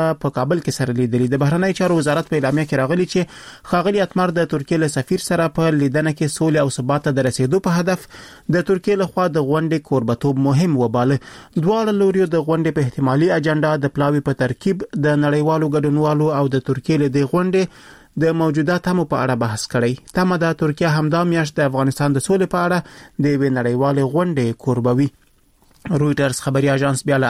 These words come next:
ارګه د یوې ورسېدلې سند په حواله لیکلي چې د افغان ولسمشر لخوا وړاندې کېدونکې طرحه درې برخې لري. په یوه سیاسي حل لارې باندې جوړ جاړی او د نړیوالو تر څار لاندې اوربند،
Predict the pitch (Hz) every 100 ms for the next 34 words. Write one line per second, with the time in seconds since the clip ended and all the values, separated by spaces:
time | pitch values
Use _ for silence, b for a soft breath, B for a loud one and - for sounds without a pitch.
0 | 139 147 139 139 135 135 131 127 - 135
1 | 156 151 139 147 147 135 135 147 151 143
2 | 190 196 - 190 - B B B 147 170
3 | 175 185 202 190 180 190 175 180 170 156
4 | 180 170 156 151 143 147 139 165 - -
5 | 160 147 156 131 165 180 127 117 - 123
6 | 123 139 - B B B 160 156 151 -
7 | 151 - 185 143 151 151 160 151 151 151
8 | 143 143 135 123 135 143 170 180 170 147
9 | 151 147 143 147 156 151 143 - 160 156
10 | 156 156 143 127 123 147 190 190